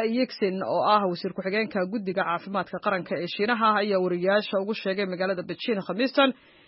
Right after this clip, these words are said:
inuu aad ula yaabay markii uu akhriyay soo jeedinta ay soo bandhigtay Hay-adda Caafimaadka ee Qaramada Midoobay,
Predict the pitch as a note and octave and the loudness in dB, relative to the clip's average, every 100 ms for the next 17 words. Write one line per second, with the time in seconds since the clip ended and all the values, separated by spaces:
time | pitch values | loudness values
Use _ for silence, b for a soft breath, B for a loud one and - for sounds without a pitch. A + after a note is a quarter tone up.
0 | b b F#4 E4 C#4 C4+ A3 A#3 A3 F#3+ | b b 2 6 8 6 6 2 4 4
1 | F#3+ A3+ A3 A3+ - G3 F3+ - F#3 G#3 | 4 4 2 -2 0 0 0 0 2 2
2 | G3+ F3 - F3+ B3+ A#3+ A#3+ F#3+ - A3 | 0 -4 0 0 0 0 0 0 0 0
3 | G#3 F3+ E3+ - A3 F#3+ F#3+ F#3+ E3 D#3+ | 0 -2 -2 -4 -2 2 2 2 0 0
4 | D#3+ G3 F#3+ - F3 F3+ F3+ F#3+ E3+ D#3 | -2 -2 -2 -2 -4 -2 -2 -2 -2 -2
5 | E3 A3+ | 2 4